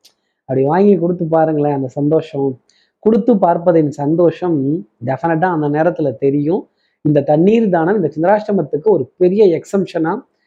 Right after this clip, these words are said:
உங்களுக்காக இருக்கும். உங்களுக்கு வரக்கூடிய சங்கடத்துல இருந்தோ,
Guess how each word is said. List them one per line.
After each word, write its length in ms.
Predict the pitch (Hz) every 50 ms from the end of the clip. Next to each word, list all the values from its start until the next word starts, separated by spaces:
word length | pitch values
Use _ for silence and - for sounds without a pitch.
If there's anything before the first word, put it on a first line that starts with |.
| _ _ _ _
உங்களுக்காக 560 | - 151 147 151 147 143 160 160 160 185 180
இருக்கும். 300 | 156 143 143 196 220 240
உங்களுக்கு 360 | 202 156 147 156 156 139 143
வரக்கூடிய 680 | 139 139 147 180 180 180 - 196 190 175 160 175 - - -
சங்கடத்துல 420 | 170 156 160 180 180 170 - -
இருந்தோ, 480 | 160 147 139 135 135 135 151 180 277 -